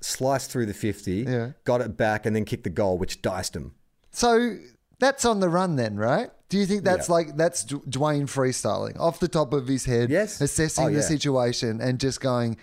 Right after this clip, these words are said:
Speaker 2: he's enticed them, he's sliced them and he's diced them? Or has he gone away at some stage and gone,
Speaker 1: Sliced
Speaker 2: "This is like a good, like, combination of words that I should just have in my back pocket for this sort of situation"?
Speaker 1: Well, is,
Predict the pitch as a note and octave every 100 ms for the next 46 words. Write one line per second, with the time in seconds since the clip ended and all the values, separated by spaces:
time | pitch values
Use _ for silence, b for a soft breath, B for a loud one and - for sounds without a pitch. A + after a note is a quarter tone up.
0 | B - C3 C3 B2 C3+ C#3 - D3 C#3
1 | C3 b b C3 - B2+ B2+ - A#2+ A#2+
2 | A#2+ G#2+ B2 C3 - F3+ F3 D#3 C#3 C#3+
3 | C3+ D3+ C#3+ E3 F3+ D#3+ D3+ C#3+ B2+ C3+
4 | B2+ - A#2 A2 G#2 - B B B B2+
5 | C3 C3 B2 A#2+ A2+ - - C#2+ C#2+ C#3+
6 | D3 C#3+ A#2+ C3 C3 A#2+ A2 B2 A2 -
7 | B2+ A2+ F2+ C#2+ D#3+ D3 - - C#3+ D3
8 | C#3+ C3+ B2 C3 A#2 B2 A#2+ A2+ B2 A#2
9 | A2 B2 A2+ - A2 A2+ A2 A2+ A#2 A2
10 | - A2 A2 G2+ A#2 A2 - A2+ G#2+ -
11 | A2+ G#2+ G2+ G#2+ - - A3+ B3+ A#3+